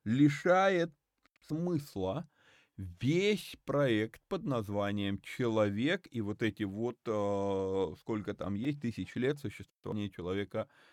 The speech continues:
на Земле. Зачем было создавать человека со способностью грешить,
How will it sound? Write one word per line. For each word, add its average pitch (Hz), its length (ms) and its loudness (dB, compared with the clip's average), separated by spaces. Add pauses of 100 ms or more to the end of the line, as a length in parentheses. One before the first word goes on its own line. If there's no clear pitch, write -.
(200)
на 107 180 -4
Земле. 104 380 -4 (460)
Зачем 196 840 -2
было 151 360 4
создавать 123 680 2
человека 117 800 2
со 98 180 -6
способностью 92 1000 -4
грешить, 92 880 -6